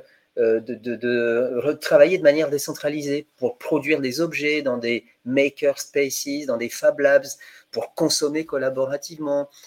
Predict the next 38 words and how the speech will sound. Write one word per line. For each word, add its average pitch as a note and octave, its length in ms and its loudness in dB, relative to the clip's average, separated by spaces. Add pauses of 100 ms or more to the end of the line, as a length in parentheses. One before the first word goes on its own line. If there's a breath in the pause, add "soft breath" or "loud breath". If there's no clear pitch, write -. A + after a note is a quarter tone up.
(120 loud breath)
euh, A#2 180 0
pour, C#3 260 -4
euh, A#2 380 0
qu-, A#2 160 -10
qu'est-ce C3 160 -8
que B2+ 120 -10
je - 60 -16
peux A#2 80 -18
citer - 260 -10
encore, C3 380 -4
pour, A#2 200 -10
euh, A2 120 -6 (280 soft breath)
euh, A#2+ 160 2
même C#3+ 300 2 (220)
apprendre D3+ 580 -4 (240)
en C3+ 140 -6
dehors D3 260 2
de B2+ 100 -4
toute - 200 -16
forme C3+ 240 -6
centrale, C#3+ 560 0
euh, A#2+ 260 0
de A2+ 140 -8
possession - 480 -8
du A#2+ 120 -10
savoir, E3+ 500 0
tu - 160 -12
vois, C3 200 4 (300 loud breath)
en A#2 120 -2
échangeant A#2+ 400 -4
directement A#2+ 500 -6
entre D#3 220 -6
nous. E3 180 -4 (340 loud breath)
Et, C3+ 220 2
et - 20 4
je B2+ 80 -6
dirais C#3+ 220 2
même F#3+ 280 0